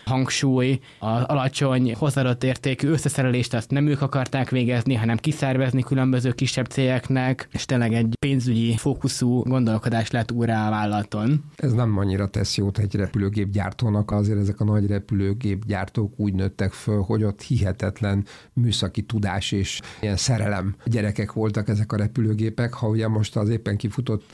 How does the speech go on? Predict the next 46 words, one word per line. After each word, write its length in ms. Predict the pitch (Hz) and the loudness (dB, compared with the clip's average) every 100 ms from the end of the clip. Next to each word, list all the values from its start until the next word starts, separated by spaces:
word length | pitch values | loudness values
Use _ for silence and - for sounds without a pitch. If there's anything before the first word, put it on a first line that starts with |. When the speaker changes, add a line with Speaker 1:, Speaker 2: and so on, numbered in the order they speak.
| - - | -20 -4
Speaker 2:
Jumbo-t 460 | 107 113 113 107 | 0 2 2 2
nézzük, 560 | 127 113 98 107 123 - | 0 0 0 0 0 -4
az 220 | - 110 110 | -2 0 0
egy, 140 | 104 | -2
pont 320 | - 156 110 | -2 0 0
egy 200 | 101 101 | 0 0
ilyen 220 | 101 95 | 0 0
történet 520 | 92 110 98 110 107 - | -2 -4 -2 -2 -2 -2
volt, 240 | 113 110 | -2 -2
hogy 180 | 120 113 | 0 0
a, 140 | 117 - | -2 0
az 140 | 117 | 0
mindenkinek 640 | 117 113 98 104 110 104 113 | 2 0 0 -2 -2 -2 -2
egy 200 | 104 107 | -2 0
ilyen 200 | 101 98 | -2 -2
szerelemdarab 800 | - 110 98 98 101 101 107 107 | -2 -2 -2 -2 -2 -2 -2 -2
volt. 280 | 101 98 - | -2 -2 -2
Az 100 | 107 | -2
egész 260 | 101 101 | 0 -2
gyár 380 | 98 92 95 101 | -2 -2 -2 -2
imádta 480 | 117 104 90 - 143 | 0 0 -2 -4 -2
a, 200 | 107 110 - - - | 0 -2 -6 -18 -12
a 140 | - 123 | -6 -2
típust, 420 | 131 123 117 - | 0 0 -2 0
és 220 | 110 - | -2 -2
most 140 | - | -4
nem 120 | 127 110 | -2 -2
akarok 320 | 104 107 - | 0 -2 -2
itt 140 | 110 | -2
ebbe 260 | 107 104 110 | -2 0 0
a 160 | 113 127 131 | 0 -2 -6
történetbe 440 | - 123 123 107 107 | -4 -2 0 0 0
elveszni, 420 | 113 113 120 139 | 0 0 0 0
de 120 | 123 | 2
hogy 160 | 123 123 - - - | 2 0 -2 -10 -8
akkor 280 | 117 135 127 | -4 -2 -2
pont 260 | 131 101 | 0 0
ezt 240 | 104 - 117 | -2 -2 -2
a 80 | |
lelkét 500 | 107 107 95 107 101 | -2 -2 -2 -4 -2
vették 480 | - 92 - 110 104 | -2 -4 -2 -4 -2
el 120 | 107 | -2
ennek 280 | 95 101 - | -2 -2 -2
a 60 | 120 - | -4 -2
történetnek 640 | 107 - - - - 127 | -4 -2 -4 -4 -4 -4
ezzel. 380 | 101 - - - | -4 -6 -10 -12